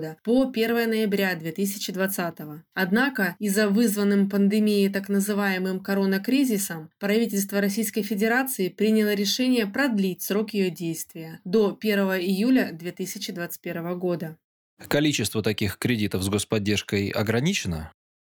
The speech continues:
Speaker 1: Всего власти запланировали субсидировать банкам более шестистот тысяч льготных ипотек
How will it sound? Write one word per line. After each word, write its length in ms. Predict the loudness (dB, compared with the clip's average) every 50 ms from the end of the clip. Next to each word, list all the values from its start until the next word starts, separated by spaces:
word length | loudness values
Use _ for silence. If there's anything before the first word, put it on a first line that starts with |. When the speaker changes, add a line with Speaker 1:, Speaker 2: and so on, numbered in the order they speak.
| _ _ -12
Speaker 1:
Всего 580 | -8 -4 0 2 2 4 4 2 2 0 0 -2
власти 520 | 0 0 2 2 2 0 0 -2 -2 -2
запланировали 800 | 0 0 -2 -2 0 0 2 2 4 4 4 2 2 2 2 0
субсидировать 840 | 0 0 -4 -4 -2 -2 0 2 2 4 4 4 4 2 2 2 0
банкам 600 | 0 0 0 2 2 0 0 -2 -4 -6 -6 -6
более 400 | -4 -2 0 2 4 4 4 4
шестистот 760 | 2 0 -2 -2 -4 -4 -4 -4 -4 -4 -2 -2 -2 -2 -2
тысяч 440 | 0 0 0 2 2 0 0 0 0
льготных 560 | 0 0 2 2 0 0 2 0 0 0 -2
ипотек 560 | -4 -2 -2 -4 -4 -2 -4 -6 -6 -6 -14